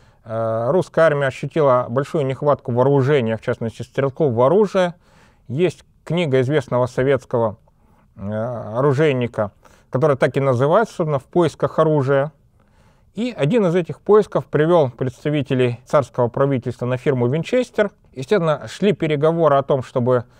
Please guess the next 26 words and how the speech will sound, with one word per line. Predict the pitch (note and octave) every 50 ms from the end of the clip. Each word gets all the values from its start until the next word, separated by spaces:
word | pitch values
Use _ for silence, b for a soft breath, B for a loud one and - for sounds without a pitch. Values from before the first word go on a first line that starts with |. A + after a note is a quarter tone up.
| b b b b b
начать | b C3+ C3+ - E3 C#3 C#3
изготовлять | B2+ A#2+ A#2+ C3 B2 - C#3+ C#3 D3 D3 C3+ -
именно | C3+ C3 C3 B2+
привычные | B2 - D3+ D#3 D#3 D3+ - - - B2+ B2
винтовки | A#2 B2 C3+ C3 - C#3 B2+ - - C3+
Мосина, | C#3+ E3+ G#3+ B3 A#3 - - A3 G#3+ F#3+
но | D#3+ E3 F3 D#3+
на | C3 B2+ C#3+
развёртывание | D#3+ D#3+ D3 D3+ F#3+ G3+ D#3 - - C3+ C3 B2+ B2+ C3 C#3
их | C3 -
производства | - C3 C3+ C3 B2+ D3+ D3+ B2 - B2
требовалось | - - D3+ D3 C#3 C#3+ D3 D3+ D3 -
время. | - F#3 A#3 B3+ B3+ A#3+ A#3+ G#3+ F#3 _ _ b b b b b b b b b
А | b B2
представители | D#3 F3 - - C4 D4 C4 G#3+ F3+ D#3+
фирмы | - G3+ A3+ A3 F3+ E3+
«Винчестер» | D3 C#3+ B2+ - F#3+ - - D3 B2+
сказали: | - - - B2 C3+ C3+ B2+ C3
«Вот | B2+ D#3+ G3+ F#3+
у | D3
нас | C#3 C#3 B2+ -
есть | - B2 A2+
замечательная | B2+ C#3+ D#3 D#3 - - F3+ D#3 - - B2 A#2+ A#2 A2+ A2 A2
девяносто | A#2+ A2+ C3 D3 D#3 D3+ - - C3+
пятая | B2 - E3 C#3+ - C#3 B2+
модель, | C3 C3+ D3+ D#3 F3 G#3 A3 G#3 G3+